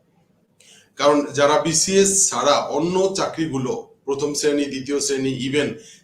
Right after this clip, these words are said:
তেরোতম গ্রেডের, গ্রেডের চাকরিও কিন্তু এখন বিসিএস পরীক্ষা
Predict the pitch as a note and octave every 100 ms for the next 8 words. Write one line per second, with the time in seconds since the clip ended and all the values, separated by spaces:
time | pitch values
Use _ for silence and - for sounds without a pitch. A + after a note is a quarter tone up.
0 | - D#3 - G3 F3+ - D3+ D3 C#3 -
1 | - A2 D3+ D#3+ D#3+ - D#3 - F3 D#3+
2 | E3 D3+ C3+ C#3 C3+ A#2+ C3 - C#3+ C3
3 | B2+ B2+ A#2+ C3 B2 A#2+